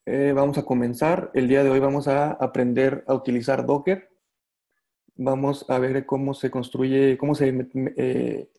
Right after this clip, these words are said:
se hace una aplicación dentro de un contenedor. Y bueno, pues para esto es necesario que sepan, eh, partimos siempre de una aplicación, de un, una base de datos o cualquier software que queramos correr.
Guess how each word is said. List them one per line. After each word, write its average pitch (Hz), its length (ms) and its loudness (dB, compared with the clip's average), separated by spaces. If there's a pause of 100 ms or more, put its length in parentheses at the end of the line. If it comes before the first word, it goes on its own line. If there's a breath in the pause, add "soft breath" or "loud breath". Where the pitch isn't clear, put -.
(160)
se 127 640 -4
hace 135 180 -2
una 143 160 2
aplicación 139 680 -2
dentro 143 380 0
de 135 80 4
un 131 100 -2
contenedor. 135 680 -2 (1300 soft breath)
Y - 120 -2
bueno, 120 380 0 (920)
pues 131 140 -4
para 123 280 2
esto 170 440 0
es 135 180 2
necesario 139 400 0
que 131 80 -2
sepan, 160 560 -2 (1040)
eh, 139 540 0
partimos 165 400 2
siempre 170 340 2
de 131 200 4
una 135 180 0
aplicación, 165 680 0
de 131 80 2
un, 127 600 -6 (840)
una 139 260 0
base 131 220 0
de 131 80 0
datos 156 380 0
o 131 80 -4
cualquier 127 300 0
software 147 320 0
que 131 100 -2
queramos 131 280 0
correr. 143 480 -2